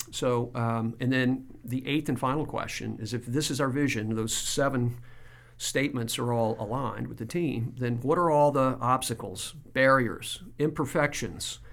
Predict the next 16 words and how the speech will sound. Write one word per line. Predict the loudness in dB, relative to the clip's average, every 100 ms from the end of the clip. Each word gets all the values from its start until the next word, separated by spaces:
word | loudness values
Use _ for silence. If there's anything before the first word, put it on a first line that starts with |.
| -18 -18 -18 -6
what's | -4 -2
slowing | -2 2 4 4
us | 2
down, | 0 2 2 0 -6 -8
holding | -2 0 0
us | -2
back, | -2 0 0 -2 -8 -6
ticking | 0 2 2
us | 2
off, | 4 4 4 0 -10 -20 -20 -4
taking | 0 2 2
too | 0
long, | 0 -2
costing | -2 -2 -2 -2
too | -4 -4
much. | -4 -8 -12 -14